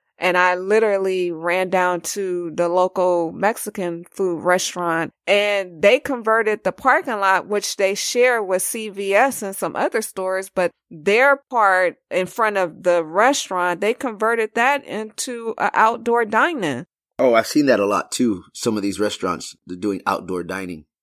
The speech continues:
Speaker 1: Yeah, but the thing is, Hooters doesn't have that option, depending on where they located. But I, I'm
Speaker 2: That's
Speaker 1: going
Speaker 2: true.
Speaker 1: all the way to the
Speaker 2: Yeah.
Speaker 1: left. I'm just painting the picture of the fact that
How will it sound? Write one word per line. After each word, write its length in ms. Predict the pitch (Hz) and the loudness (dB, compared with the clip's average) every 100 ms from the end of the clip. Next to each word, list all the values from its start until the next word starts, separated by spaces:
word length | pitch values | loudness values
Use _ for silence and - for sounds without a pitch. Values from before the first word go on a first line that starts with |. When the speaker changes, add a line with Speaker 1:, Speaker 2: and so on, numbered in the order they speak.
| _ | _
Speaker 1:
Yeah, 440 | - 285 311 180 - | -8 0 2 2 0
but 360 | 196 262 233 - | 2 4 4 0
the 100 | 233 | -4
thing 280 | 285 269 | -4 -4
is, 300 | - 294 294 | -2 0 0
Hooters 480 | - 269 427 539 440 | -2 -4 0 2 0
doesn't 260 | - 233 214 | -2 -2 0
have 220 | 220 196 196 | 2 2 2
that 200 | 190 - | 0 2
option, 540 | 151 202 - 196 277 | 2 2 -4 -10 -6
depending 480 | 220 220 226 208 196 | -8 -4 -4 -4 -2
on 160 | 190 | -2
where 160 | 185 190 | 0 2
they 160 | 180 220 | 2 4
located. 640 | 214 262 247 160 170 - - - | 2 2 -2 -2 -2 -4 -10 0
But 120 | 302 | 4
I, 200 | 254 285 - | 6 6 4
I'm 160 | 285 | 2
Speaker 2:
That's 100 | 311 | 2
Speaker 1:
going 280 | 277 262 240 | 2 2 4
Speaker 2:
true. 80 | 220 | 6
Speaker 1:
all 200 | 226 226 | 6 6
the 80 | 226 | 4
way 200 | 226 214 | 2 0
to 160 | 214 233 | -2 -2
the 120 | 190 | 0
Speaker 2:
Yeah. 40 | |
Speaker 1:
left. 200 | 196 190 | 2 0
I'm 240 | - 196 202 | 0 -2 -2
just 320 | 208 202 - _ _ _ - | -2 -2 -6 _ _ _ -8
painting 340 | 240 208 185 | -6 -4 -6
the 80 | 175 | -8
picture 540 | - 202 - 202 165 - | -6 -6 -4 -6 -6 -4
of 320 | 160 170 - | -2 -2 -4
the 100 | 170 | -8
fact 400 | - 185 175 175 | 0 2 2 0
that 240 | 175 170 | 0 0